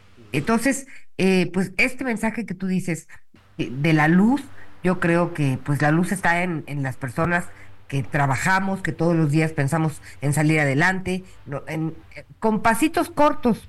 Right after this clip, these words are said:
pequeños, que a veces, <clears throat> que a veces piensa uno que no pesan, pero a la larga,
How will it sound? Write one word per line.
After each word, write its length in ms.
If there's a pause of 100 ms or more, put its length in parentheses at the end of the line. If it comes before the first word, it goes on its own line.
pequeños, 680 (240)
que 100
a 40
veces, 380 (160)
<clears throat> 680
que 80
a 40
veces 260
piensa 300
uno 180
que 120
no 180
pesan, 340 (380)
pero 200
a 60
la 160
larga, 460